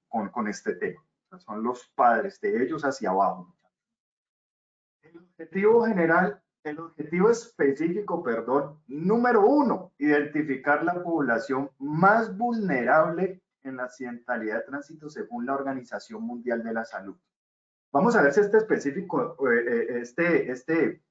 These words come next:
objetivo específico número uno,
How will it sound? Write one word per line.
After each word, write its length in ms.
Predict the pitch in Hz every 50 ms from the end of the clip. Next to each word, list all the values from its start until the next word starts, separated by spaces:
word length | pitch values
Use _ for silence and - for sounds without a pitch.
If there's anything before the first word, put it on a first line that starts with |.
| _ _ _ _ _ _ _ _ _ _ _ _ -
objetivo 520 | 147 143 139 - 131 107 - 135 143 180
específico 540 | 180 180 - 135 - 127 135 151 - - -
número 340 | 233 240 185 143 156 - 113
uno, 500 | 110 110 113 131 143 156 156 - -